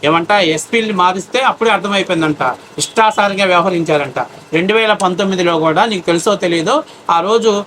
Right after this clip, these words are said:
మీకు, మీరు ఏదైతే బీజేపీకి కొన్ని కంప్లైంట్ చేస్తే ఎస్పీల్ని మార్చారు, ఎస్పీల్ని మార్చారు, ఎస్ఐని మార్చారు, సీఐని మార్చారు, స్థానచలనం చేశారు, ఆఖరికి డీజీపీని కూడా మార్చేశారు మీరు.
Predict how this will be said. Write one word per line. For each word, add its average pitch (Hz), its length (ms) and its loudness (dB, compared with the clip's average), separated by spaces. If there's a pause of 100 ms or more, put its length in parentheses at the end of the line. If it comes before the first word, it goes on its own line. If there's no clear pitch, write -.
(240)
మీకు, 196 640 0
మీరు 196 220 -2
ఏదైతే 202 280 0
బీజేపీకి 196 540 -2
కొన్ని 175 480 0
కంప్లైంట్ 185 420 0
చేస్తే 202 380 0
ఎస్పీల్ని 254 320 -2
మార్చారు, 190 560 0 (600)
ఎస్పీల్ని 254 360 -2
మార్చారు, 208 440 0
ఎస్ఐని 233 440 0
మార్చారు, 202 440 0
సీఐని 233 400 -2
మార్చారు, 196 460 -2
స్థానచలనం 208 600 -2
చేశారు, 180 380 0 (280)
ఆఖరికి 208 580 0 (340)
డీజీపీని 262 560 0
కూడా 262 160 2
మార్చేశారు 226 540 0
మీరు. 190 300 -2